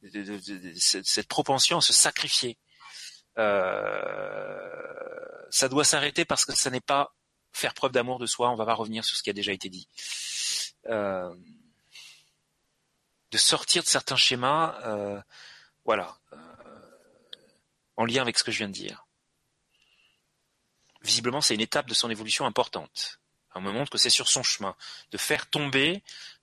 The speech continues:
euh, certaines choses qui la limitent, qui l'empêchent d'être elle-même. C'est réellement, euh, une des premières étapes de son chemin. On a l'impression qu'elle est sur, euh, sur un chemin, euh, balisé avec, euh, alors, comme tout le monde, vous allez me dire, oui, bien sûr,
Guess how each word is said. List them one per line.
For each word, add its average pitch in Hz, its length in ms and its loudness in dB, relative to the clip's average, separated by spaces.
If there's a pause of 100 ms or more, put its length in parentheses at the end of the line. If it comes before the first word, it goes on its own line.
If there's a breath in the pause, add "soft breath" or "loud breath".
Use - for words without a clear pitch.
euh, 67 920 -2
certaines 131 320 2
choses 120 560 2 (120)
qui 123 100 0
la 113 100 4
limitent, 123 680 2 (160)
qui 117 120 -2
l'empêchent 135 840 2 (340 loud breath)
d'être 123 260 2
elle-même. 107 400 0 (240 loud breath)
C'est - 140 2
réellement, 139 580 0 (120)
euh, 98 840 -6
une 147 120 -8
des 131 120 -4
premières 127 300 -2
étapes 131 200 0
de 117 60 -6
son - 160 -4
chemin. - 260 -6 (640 loud breath)
On 113 80 2
a - 20 6
l'impression 123 380 2
qu'elle 113 160 2
est 110 40 0
sur, 107 340 0
euh, 101 340 2 (340 loud breath)
sur 117 220 0
un 117 80 0
chemin, 165 420 2
euh, 107 320 2
balisé 131 720 0
avec, 120 340 0
euh, 107 200 0
alors, 92 260 -8
comme 92 140 -4
tout - 140 -10
le 120 60 -12
monde, - 160 -10
vous 107 80 -10
allez 95 120 -8
me 104 60 -12
dire, 127 260 -6
oui, 123 120 -10
bien - 140 -14
sûr, 135 260 -4